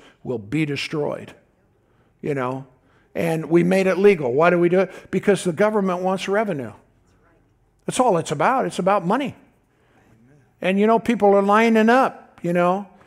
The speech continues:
and not even realizing that the very thing that they're going in, walking into the door and paying good money for is gonna ruin them. Now, you know, some people, if you're a doper, uh, this is the greatest thing that's ever happened to mankind,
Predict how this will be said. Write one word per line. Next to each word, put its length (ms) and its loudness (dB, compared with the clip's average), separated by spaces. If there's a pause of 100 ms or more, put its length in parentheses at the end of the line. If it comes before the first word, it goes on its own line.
(260)
and 220 -2
not 180 2
even 240 0
realizing 760 0
that 120 -6
the 80 -6
very 280 -2
thing 200 -4
that 140 -6
they're 100 -6
going 300 -4
in, 240 -6
walking 400 -2
into 180 -4
the 80 -4
door 260 -6
and 120 -8
paying 340 -6
good 220 -4
money 240 -8
for 420 -10 (360)
is 120 -8
gonna 240 -8
ruin 280 -10
them. 120 -16 (1500)
Now, 120 -4
you 160 -2
know, 120 -2
some 240 -4
people, 300 -4 (120)
if 180 2
you're 140 -2
a 40 -6
doper, 680 2 (520)
uh, 380 -4 (160)
this 260 0
is 120 -4
the 60 -2
greatest 360 0
thing 160 -2
that's 140 -4
ever 180 0
happened 320 -4
to 60 -4
mankind, 760 -6